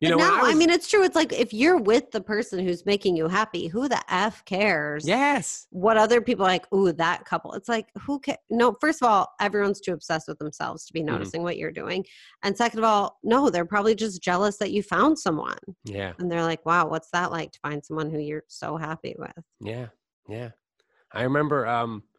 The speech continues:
Speaker 1: you know, I remember there was, uh, like, uh, this guy I knew, he, he showed me a picture of his, of his girlfriend. And in my thought, I was like, "Mm, I wouldn't date someone like that." But looking back, I don't know how long they dated, but I f-,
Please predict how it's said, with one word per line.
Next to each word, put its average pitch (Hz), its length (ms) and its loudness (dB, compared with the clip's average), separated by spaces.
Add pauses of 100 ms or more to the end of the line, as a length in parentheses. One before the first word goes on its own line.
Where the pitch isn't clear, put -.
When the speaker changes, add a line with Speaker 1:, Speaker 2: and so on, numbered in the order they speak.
(420)
Speaker 1:
you 143 80 -6
know, 156 120 0
I 120 100 -6
remember 180 260 -2
there 160 140 0
was, 131 340 -2 (220)
uh, - 460 -20
like, 113 140 -20
uh, 117 60 -12
this 117 220 -12
guy 127 340 0
I 120 60 0
knew, 107 400 -4 (340)
he, 117 480 -10 (360)
he - 120 -10
showed 156 280 2
me 160 100 4
a 135 40 2
picture 127 380 -2
of 110 100 0
his, 101 240 -8
of 104 100 -10
his 104 140 -10
girlfriend. 107 600 0 (360)
And 117 360 0 (180)
in 135 180 4
my 139 200 4
thought, 131 220 2
I 120 60 2
was 113 120 -2
like, 107 180 2
"Mm, 98 240 -8 (180)
I 104 40 -2
wouldn't 95 300 -4
date 90 180 -2
someone 87 280 -4
like 87 220 -8
that." 104 300 -2 (360)
But 147 320 0 (360)
looking 156 400 4
back, 147 460 0 (480)
I 156 100 0
don't 226 120 4
know 214 100 6
how 170 160 4
long 151 220 4
they 139 120 4
dated, 131 400 2
but 123 140 0
I 156 60 2
f-, - 220 -10